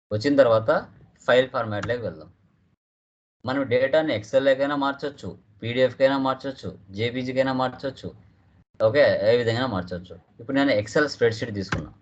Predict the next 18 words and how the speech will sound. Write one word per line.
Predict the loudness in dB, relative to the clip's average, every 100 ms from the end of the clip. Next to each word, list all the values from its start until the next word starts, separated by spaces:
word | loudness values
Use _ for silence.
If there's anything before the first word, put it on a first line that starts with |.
| _
ఎంటర్. | -6 -4 -4 -8 _ _ _ _ _ _ _ _ _ _ _ _ _ _ _ _
లొకేషన్ | 2 4 4 4 2
అడుగుతుంది, | 4 2 -2 -4 -14 _ _ _ _ _
ఎక్కడ | 0 0 4 4 4 0 -6
ఆ | -6
ఫోల్డర్ | -2 2 2 2 2 2
వెళ్ళి | 0 -2
పడిపోవాలి, | -4 -4 -2 -2 -4 -8 -18 _
C | _ -6 0
డ్రైవ్లోనా | 4 4 4 2 -2
లేదంటే | 2 2 4 2
వేరే | 2 2
డ్రైవ్లోనా? | 0 -2 -6 -12 -18 _ _ _ _ _
So | 0
దాని | 4 4
ఫైల్ | 4 4 4
నేమ్ | 4 2
ఏముంది? | 0 0